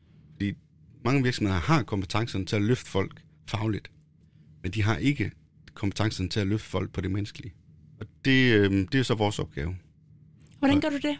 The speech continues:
Speaker 2: som underviser? Hvordan løfter du der?
Speaker 1: Det er lidt specielt det der med som vejleder, at vi både,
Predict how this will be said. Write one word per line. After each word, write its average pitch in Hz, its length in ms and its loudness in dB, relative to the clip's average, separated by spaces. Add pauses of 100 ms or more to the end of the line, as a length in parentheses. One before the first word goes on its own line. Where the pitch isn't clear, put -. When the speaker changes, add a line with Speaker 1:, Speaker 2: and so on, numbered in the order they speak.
Speaker 2:
som 262 180 -2
underviser? 262 360 4
Hvordan 262 400 4
løfter 247 320 -4
du 226 120 0
der? 226 180 2 (1400)
Speaker 1:
Det 120 60 4
er 123 40 8
lidt 151 120 6
specielt 135 360 4
det 113 100 0
der 107 80 4
med 101 160 4
som 95 180 0
vejleder, 95 440 2 (480)
at 98 180 -2
vi 101 80 0
både, 123 340 2